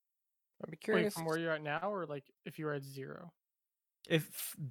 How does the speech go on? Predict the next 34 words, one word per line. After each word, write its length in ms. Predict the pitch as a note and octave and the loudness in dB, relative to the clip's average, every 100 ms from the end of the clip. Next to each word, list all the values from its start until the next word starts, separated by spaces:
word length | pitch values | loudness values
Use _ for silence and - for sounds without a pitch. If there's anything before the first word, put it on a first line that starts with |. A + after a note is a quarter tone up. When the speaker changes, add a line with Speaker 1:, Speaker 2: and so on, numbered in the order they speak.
| - | 2
Speaker 3:
for 140 | G3 | 6
the 240 | F#3+ F3+ D#3+ | 10 12 12
whole 580 | D3 F#3+ A3+ B3 A3+ F#3+ - | 12 12 12 10 6 -4 -6
cap, 360 | - G#3+ E3+ - - _ _ D3+ | 4 6 6 0 -18 _ _ -2
my 200 | D3 E3 | 0 2
whole 640 | D#3+ G3+ B3 C4 C4 B3 G3+ | 4 6 6 4 2 -2 -2
data 280 | A3+ G#3 G3 | 4 6 6
Speaker 2:
Oh, 100 | C#3 | 6
Speaker 3:
me 140 | F#3 E3+ | 6 4
Speaker 2:
full 80 | - - | 2 0
tilt. 240 | C#3+ C#3+ - _ _ | 0 -2 -10 _ _
Yeah. 240 | F3+ D#3+ - - _ | -2 -2 -4 -8 _
Speaker 3:
full 320 | - - G3+ A3+ | -8 6 8 10
tilt, 340 | - F3 - - | 8 8 6 -4
thirty 400 | - F3+ F#3+ F3 | 4 6 8 8
hours. 480 | C#3 - - - - _ _ _ _ _ _ _ _ _ _ - | 6 4 -8 -14 -16 _ _ _ _ _ _ _ _ _ _ -4
And 140 | C#3 C3+ | 0 0
Speaker 1:
Mm. 20 | |
Speaker 3:
I 40 | - _ _ _ _ _ _ _ _ _ _ _ _ _ | -2 _ _ _ _ _ _ _ _ _ _ _ _ _
Speaker 1:
Yeah, 60 | - - | -8 -8
it's 180 | - | 0
all 140 | A#2 - | 2 2
trash. 420 | - - - C3 | 0 -4 -4 -6
It's 120 | - | 2
Speaker 2:
You 60 | G3 | 4
Speaker 1:
all 40 | |
Speaker 2:
could 100 | G#3 | 6
download 300 | A#3+ A#3 A#3 | 6 6 4
Warzone, 540 | F3 D3 G3+ A3+ G#3+ C3+ | 2 2 2 2 0 0
like, 160 | C3 | -4
four 240 | - D3 C3+ | -6 -8 -6
times. 320 | - C#3+ E3 | -6 -6 -8
Speaker 3:
It's 120 | - | -10
ridiculous. 500 | - B3 - D#3+ A2+ | -6 -4 -4 -6 -6